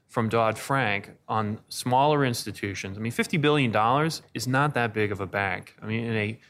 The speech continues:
sixteen, you know, trillion dollar economy, fifteen billion,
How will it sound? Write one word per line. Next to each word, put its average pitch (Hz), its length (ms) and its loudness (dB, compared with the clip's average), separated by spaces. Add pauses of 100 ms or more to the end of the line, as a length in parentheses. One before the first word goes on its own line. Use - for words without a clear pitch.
sixteen, 143 840 -2
you 123 60 -6
know, 107 80 -4
trillion 143 380 2
dollar 120 280 4
economy, 139 680 0 (340)
fifteen 147 460 0
billion, 123 360 2